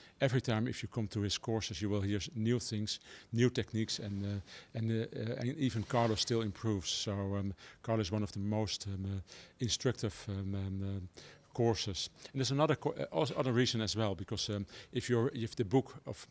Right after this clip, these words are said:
Carlo is, uh, already for, for years on your, on your bedside, and you never, you always think that you have to read in his book, come to the musk course. It's like a boot camp, um, uh, experience, and in two days you will, uh, you will, uh, learn a lot, do a lot of scanning, and, uh, and,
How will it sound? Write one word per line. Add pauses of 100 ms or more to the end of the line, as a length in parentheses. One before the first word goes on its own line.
Carlo
is, (140)
uh,
already
for, (300)
for
years
on
your,
on
your
bedside,
and
you
never,
you
always
think (260)
that
you
have
to
read
in
his
book, (360)
come
to
the
musk
course.
It's
like
a
boot
camp,
um,
uh, (340)
experience, (240)
and
in
two
days
you
will,
uh,
you
will,
uh, (260)
learn
a
lot, (160)
do
a
lot
of
scanning,
and,
uh,
and,